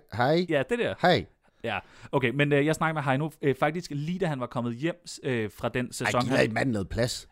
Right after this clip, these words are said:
Speaker 2: Jamen, jeg, jeg stod
Speaker 1: Hva?
Speaker 2: for at vente. Øh, øh, vi, vi skulle ud og spise julefrokost, og han, øh, du ved, øh, kommer,
Speaker 1: Ja,
Speaker 2: og så
Speaker 1: men
Speaker 2: havde,
Speaker 1: hvad, det er,
Speaker 2: han
Speaker 1: det
Speaker 2: havde
Speaker 1: er
Speaker 2: lige,
Speaker 1: fint.
Speaker 2: han havde
Speaker 1: Det
Speaker 2: lige,
Speaker 1: er
Speaker 2: han
Speaker 1: så
Speaker 2: var lige
Speaker 1: fint.
Speaker 2: kommet hjem derfra, og jeg havde nemlig ikke set, øh, øh, Forræder, øh, før. Øh, og så sagde han bare,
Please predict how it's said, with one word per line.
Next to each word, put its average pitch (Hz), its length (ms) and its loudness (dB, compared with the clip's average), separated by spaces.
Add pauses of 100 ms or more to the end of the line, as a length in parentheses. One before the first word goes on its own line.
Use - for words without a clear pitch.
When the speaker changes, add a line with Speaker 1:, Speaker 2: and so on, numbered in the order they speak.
Speaker 2:
Jamen, 127 200 2
jeg, 107 140 -4
jeg 113 100 -4
stod 113 140 -4
Speaker 1:
Hva? 117 80 6
Speaker 2:
for 113 140 2
at 98 80 0
vente. 95 180 -2 (460)
Øh, 135 60 2 (280)
øh, 113 40 -4 (1400)
vi, 127 60 -4 (100)
vi 120 80 -6
skulle 143 140 0
ud - 20 6
og 135 40 2
spise 135 180 -2
julefrokost, 123 500 2
og 131 100 2
han, 139 240 2 (100)
øh, 131 180 -6
du 135 60 0
ved, 104 280 0
øh, 95 280 -2 (140)
kommer, 123 300 4
Speaker 1:
Ja, 135 60 2
Speaker 2:
og 131 60 0
så 180 100 6
Speaker 1:
men - 100 8
Speaker 2:
havde, 143 140 8
Speaker 1:
hvad, 117 100 -6
det 131 120 6
er, 127 100 4
Speaker 2:
han 175 120 6
Speaker 1:
det 185 100 0
Speaker 2:
havde 202 120 8
Speaker 1:
er 185 40 6
Speaker 2:
lige, 185 200 4
Speaker 1:
fint. 165 120 -6
Speaker 2:
han 175 160 4
havde 196 120 6
Speaker 1:
Det 190 60 6
Speaker 2:
lige, 113 120 4
Speaker 1:
er 113 60 4
Speaker 2:
han 185 80 4
Speaker 1:
så 190 40 4
Speaker 2:
var 196 60 6
lige 208 80 6
Speaker 1:
fint. 220 60 4
Speaker 2:
kommet 180 160 4
hjem 170 140 2
derfra, 127 260 0
og 131 100 2
jeg 143 80 4
havde 165 140 4
nemlig 147 180 -2
ikke 151 140 -2
set, 196 200 -2
øh, 139 180 0
øh, 117 180 0
Forræder, 117 460 0
øh, 101 160 -4
før. - 280 -6 (420)
Øh, 131 180 4
og 139 80 0
så 151 80 -4
sagde 151 200 0
han 156 120 -4
bare, 131 200 0